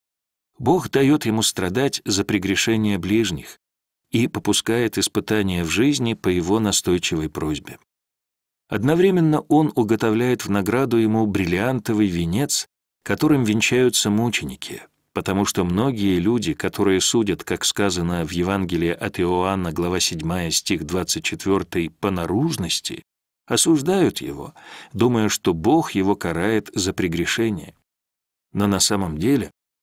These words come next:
такой человек подражает Христу и по своей любви к ближним действует, как сделанный из чистого золота духовный громоотвод.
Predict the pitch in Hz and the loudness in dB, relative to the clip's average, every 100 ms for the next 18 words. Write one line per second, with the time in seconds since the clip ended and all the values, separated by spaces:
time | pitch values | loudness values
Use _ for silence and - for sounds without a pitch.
0 | _ - - 120 - 95 90 117 - 104 | _ -4 2 2 2 -2 2 0 0 -2
1 | 95 95 87 113 139 - 117 110 - 135 | 0 0 2 2 2 0 -2 -2 0 0
2 | 110 - - - - _ - - 113 - | 0 -6 -20 -20 -20 _ -4 0 2 2
3 | 98 117 135 104 90 107 98 80 90 135 | 2 4 4 2 2 2 0 0 4 4
4 | 139 95 85 78 123 147 - 120 110 101 | 4 2 0 2 2 2 2 0 2 0
5 | 80 76 92 151 135 123 - 110 - - | 0 -2 2 2 2 0 0 -2 0 -2
6 | 180 175 - 135 110 95 107 120 110 - | -2 -2 0 2 2 4 4 4 2 2
7 | 113 110 92 92 - 90 87 82 80 76 | 0 0 -2 -4 0 0 2 0 -2 -4
8 | - 82 71 67 - 76 - | -4 -4 -6 -8 -6 -6 -6